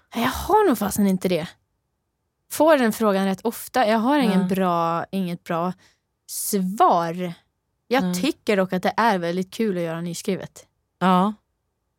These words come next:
Speaker 1: Det är väldigt kul.
Speaker 2: Ja, men det är klart, för att jag tänker att man får vara med och verkligen utveckla
Speaker 1: Ja.
Speaker 2: någonting från början. Och som en kreativ människa måste ju det vara fantastiskt.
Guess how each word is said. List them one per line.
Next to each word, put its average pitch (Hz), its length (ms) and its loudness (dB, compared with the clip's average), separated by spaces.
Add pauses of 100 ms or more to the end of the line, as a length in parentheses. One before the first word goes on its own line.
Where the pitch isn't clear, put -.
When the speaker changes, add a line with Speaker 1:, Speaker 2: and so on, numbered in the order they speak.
(340)
Speaker 1:
Det 208 460 2
är 180 60 2
väldigt 185 300 -2
kul. 208 400 -4 (1400)
Speaker 2:
Ja, 226 100 2
men 262 100 4
det 294 80 4
är - 20 2
klart, - 280 0
för 190 100 0
att - 160 -4
jag 180 140 0
tänker 170 280 -2
att 165 40 -4
man 165 120 0
får 170 140 -4
vara 165 120 2
med 156 220 0
och 151 160 0
verkligen 143 380 -2
utveckla 165 720 -2 (320)
Speaker 1:
Ja. 247 200 2 (520)
Speaker 2:
någonting 156 360 -2
från 151 200 -4
början. 160 460 0
Och 147 120 -2
som 156 220 -2
en 151 180 0
kreativ 143 600 -2
människa 131 400 -2
måste 139 320 -4
ju 135 40 -2
det 127 120 -2
vara 127 140 -4
fantastiskt. - 840 -6